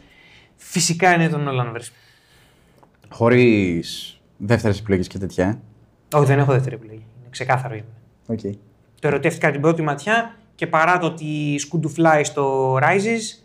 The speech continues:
Speaker 1: καταλήγω ότι είναι το αγαπημένο.
Speaker 2: Να πάρει διάλογος. Οκ.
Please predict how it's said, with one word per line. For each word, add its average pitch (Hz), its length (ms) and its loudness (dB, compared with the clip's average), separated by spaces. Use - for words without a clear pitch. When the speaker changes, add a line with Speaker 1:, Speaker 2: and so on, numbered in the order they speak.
Speaker 1:
καταλήγω 156 800 2
ότι 147 400 -6
είναι 135 220 -14
το 131 80 -8
αγαπημένο. 123 320 -8
Speaker 2:
Να 98 60 -12
πάρει 92 180 -2
διάλογος. 95 460 -8
Οκ. 101 240 -4